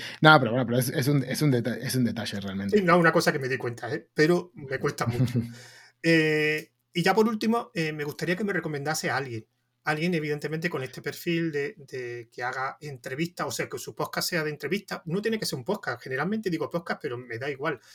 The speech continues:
Speaker 2: Lo que tiene que ser es que en su proyecto, en su, que se utilice la entrevista de forma habitual o que sea el formato elegido. Que me recomiende a alguien para que después ya te pediré datos de él.
Speaker 1: Perfecto, sí. Em,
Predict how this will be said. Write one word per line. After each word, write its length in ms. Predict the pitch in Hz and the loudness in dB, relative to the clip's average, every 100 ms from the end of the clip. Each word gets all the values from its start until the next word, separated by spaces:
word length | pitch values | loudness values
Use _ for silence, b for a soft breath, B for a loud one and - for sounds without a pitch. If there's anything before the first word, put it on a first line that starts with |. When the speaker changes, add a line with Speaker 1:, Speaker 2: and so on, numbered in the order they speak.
| b b | b b
Speaker 2:
Lo 140 | - 127 | -12 -10
que 80 | 123 | -6
tiene 180 | 156 | -4
que 80 | 175 | -4
ser 140 | 175 185 | -6 -8
es 40 | |
que 260 | - 143 - _ | -6 -8 -8 _
en 280 | 139 135 131 | -8 -6 -6
su 380 | - 143 131 - - | -10 -8 -10 -12 -10
proyecto, 760 | 123 143 175 _ 170 156 160 | -8 -6 -8 _ -2 -2 -4
en 140 | 139 135 | -10 -12
su, 400 | - 139 98 - | -12 -10 -10 -12
que 140 | 120 | -14
se 80 | 143 | -14
utilice 380 | 131 139 131 175 | -12 -8 -4 0
la 100 | 156 | 0
entrevista 600 | 143 139 143 165 - 175 | -2 -6 -6 -6 -6 -4
de 120 | 135 | -4
forma 280 | - 147 165 | -6 -6 -6
habitual 500 | 160 160 180 208 - | -8 -4 -2 -2 -4
o 180 | 151 151 | -4 -4
que 140 | 139 | -6
sea 220 | - 139 | -8 -6
el 80 | 131 | -6
formato 680 | - 117 117 117 113 113 110 b b b _ | -6 -8 -8 -10 -8 -12 -12 b b b _
elegido. 480 | 127 113 - 117 110 | -8 -8 -10 -12 -10
Que 100 | 139 | -8
me 100 | 139 | -6
recomiende 540 | 147 160 196 170 131 | -6 -2 -2 0 0
a 60 | 131 | 0
alguien 240 | 127 127 | -2 -6
para 440 | 127 120 117 117 - | -6 -4 -4 -6 -12
que 80 | - | -12
después 360 | 139 117 - 143 | -10 -8 -8 -4
ya 120 | 165 | -2
te 100 | 117 | -2
pediré 580 | 135 131 135 127 127 123 | -4 -2 -2 -2 -4 -6
datos 360 | 123 127 131 117 | -6 -6 -6 -8
de 220 | 123 151 | -4 -4
él. 180 | 135 127 | -6 2
Speaker 1:
Perfecto, 640 | 123 117 113 104 147 - _ _ | 2 2 -4 -2 -6 -6 _ _
sí. 360 | - 120 117 151 - - | -4 0 0 -2 -8 -4
Em, 640 | 123 117 113 110 104 110 | 0 0 -2 -6 -8 -8